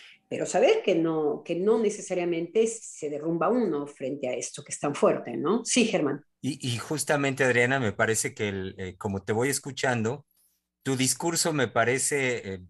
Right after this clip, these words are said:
Speaker 2: muy, muy bueno, muy importante, como para ser transmitido exactamente a los maestros, a, a, a los maestros, las maestras,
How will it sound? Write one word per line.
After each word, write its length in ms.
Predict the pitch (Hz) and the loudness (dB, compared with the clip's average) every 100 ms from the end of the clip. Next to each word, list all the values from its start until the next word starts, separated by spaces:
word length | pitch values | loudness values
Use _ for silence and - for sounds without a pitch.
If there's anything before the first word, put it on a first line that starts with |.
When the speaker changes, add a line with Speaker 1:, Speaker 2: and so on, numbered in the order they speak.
| 101 | -10
Speaker 2:
muy, 520 | 113 120 151 151 120 | -4 0 2 2 0
muy 260 | 107 127 143 | 0 0 2
bueno, 340 | 113 117 127 | 2 2 0
muy 200 | 131 131 | 0 -2
importante, 720 | 139 117 107 - 113 104 131 127 | -2 -4 -4 -2 -2 -2 -6 -4
como 280 | 110 101 | -4 -4
para 220 | - 101 98 | 0 0 0
ser 200 | 139 135 | -4 -4
transmitido 800 | 135 113 113 104 123 113 113 - _ _ _ - | -4 -2 -6 -4 -2 -2 -4 -10 _ _ _ -6
exactamente 840 | 101 - 156 - 143 127 120 120 | -2 2 0 2 0 2 0 0
a 40 | |
los 140 | 104 87 | -2 -4
maestros, 520 | 92 85 - 104 98 | -6 -6 -8 -6 -4
a, 60 | 92 | -4
a, 240 | 87 90 85 82 - | -6 -8 -8 -12 -8
a 140 | 92 | -8
los 260 | 80 78 95 | -8 -12 -6
maestros, 460 | 95 120 - 101 | -4 -4 -6 -12
las 200 | 87 78 | -10 -8
maestras, 560 | 95 98 101 127 127 | -4 -4 -4 -4 -4